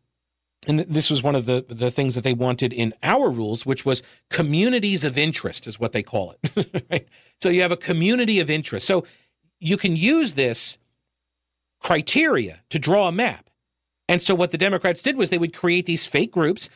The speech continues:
that said, "Oh, you know, we're all for protecting this particular beach,"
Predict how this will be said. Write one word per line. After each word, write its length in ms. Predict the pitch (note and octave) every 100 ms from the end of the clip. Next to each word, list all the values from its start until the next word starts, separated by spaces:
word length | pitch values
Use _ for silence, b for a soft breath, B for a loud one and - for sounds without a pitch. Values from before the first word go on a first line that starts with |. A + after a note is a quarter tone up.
| b
that 140 | D#3+ E3
said, 240 | F3 E3+
"Oh, 200 | A#3+ C#4
you 100 | A#3
know, 100 | G#3
we're 220 | F#3+ A3
all 260 | G3+ A3 A3
for 280 | - A3+ A3
protecting 640 | - F#3 G3+ G3 G#3+ F#3
this 180 | E3 F#3+
particular 580 | - F#3+ F#3+ F#3+ F3+ D#3
beach," 640 | A2+ D3+ A2+ - - -